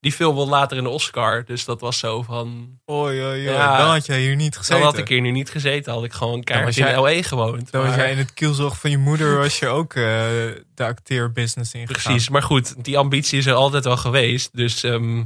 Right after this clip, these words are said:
Speaker 1: mijn broer heeft bijvoorbeeld ook in Calvé-reclames als voet-, mijn broer was altijd voetballer. Dus
Speaker 2: Ja.
Speaker 1: die was ook altijd te zien als voetballer in de
Speaker 2: Ja.
Speaker 1: Calvé-reclame. Ehm,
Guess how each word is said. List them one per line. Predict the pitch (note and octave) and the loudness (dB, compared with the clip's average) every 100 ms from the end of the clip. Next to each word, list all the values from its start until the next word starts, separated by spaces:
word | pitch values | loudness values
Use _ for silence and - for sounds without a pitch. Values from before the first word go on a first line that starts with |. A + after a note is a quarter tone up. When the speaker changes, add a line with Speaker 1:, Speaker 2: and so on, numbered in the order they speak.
| A2+ | -6
Speaker 1:
mijn | A#2 A2+ | -4 -2
broer | A2+ A#2+ | 0 0
heeft | A#2 A2 | 0 -4
bijvoorbeeld | - A#2 A#2+ | -8 -8 -6
ook | A2+ | -6
in | E3+ | -6
Calvé-reclames | - A#2 A#2 A#2 B2 A#2+ G#2+ A#2 | -2 0 2 2 2 2 0 0
als | G#2+ B2 | -2 -2
voet-, | - B2+ | -4 -2
mijn | A#2 A2+ | -2 -4
broer | C3 A#2+ B2 | -8 -4 -2
was | A#2+ | 0
altijd | A#2+ A#2 A2+ | 0 -2 -6
voetballer. | C3+ C3+ B2+ B2 D3 - | -6 0 2 2 -2 -6
Dus | - A#2 | -4 -2
Speaker 2:
Ja. | G2 | -2
Speaker 1:
die | - G#2+ - | -4 -10 -12
was | - A#2+ | -6 -4
ook | A2 | -2
altijd | A2+ A2+ | -6 -8
te | B2 | -6
zien | - A#2 | -2 -2
als | B2+ | -2
voetballer | - C3 B2 A#2+ C3+ | -4 -4 -2 0 -4
in | B2+ A#2+ | -6 -6
de | |
Speaker 2:
Ja. | A#2+ | 0
Speaker 1:
Calvé-reclame. | A#2 A2 B2+ C3+ C3+ B2+ B2+ B2+ B2+ F3+ _ _ _ _ _ _ - | 2 4 2 0 0 2 2 2 0 -4 _ _ _ _ _ _ -12
Ehm, | A#2 A2+ A2+ A2+ A2 A2 | -4 -2 -2 -4 -8 -10